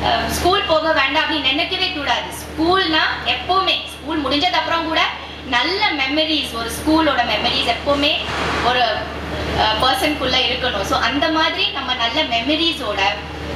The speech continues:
நல்ல குழந்தைங்களை நல்ல என்னை கைடு பண்ணி, நாளைக்கு நல்ல சிறந்த, அஹ், ஸ்டூடெண்ட்ஸா, நல்ல சிறந்த ci-, citizens of this place and, um, of India and, you know, make them independent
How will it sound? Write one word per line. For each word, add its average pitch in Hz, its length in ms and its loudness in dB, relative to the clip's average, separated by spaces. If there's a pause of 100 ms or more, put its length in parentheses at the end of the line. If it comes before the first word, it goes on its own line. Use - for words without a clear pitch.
(220)
நல்ல 254 280 2 (120)
குழந்தைங்களை 247 500 0
நல்ல 208 260 -2 (580)
என்னை - 220 0
கைடு - 360 0
பண்ணி, - 380 0 (1040)
நாளைக்கு 208 400 2
நல்ல 202 240 0 (140)
சிறந்த, 240 340 0 (680)
அஹ், 202 180 2
ஸ்டூடெண்ட்ஸா, 233 640 0 (480)
நல்ல - 220 0
சிறந்த 240 440 0
ci-, 330 240 -2
citizens 294 580 0
of 175 160 2
this - 240 -4
place 196 380 0 (720)
and, 196 340 0
um, 175 280 0 (240)
of - 200 2
India - 340 0 (100)
and, - 160 -2 (100)
you 277 100 0
know, 339 160 2
make - 220 2
them 370 180 2 (480)
independent 320 680 0